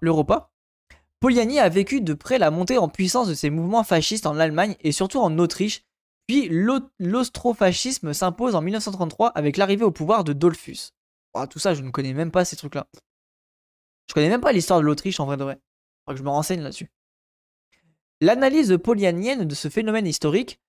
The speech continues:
se démarque des interprétations marxistes par son refus de réduire le fascisme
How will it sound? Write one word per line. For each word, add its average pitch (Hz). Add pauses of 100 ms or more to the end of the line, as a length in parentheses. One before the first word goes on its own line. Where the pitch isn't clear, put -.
(160)
se -
démarque 208
des 156
interprétations 214
marxistes 180
par 151
son 147
refus 180
de 190
réduire 180
le 156
fascisme 156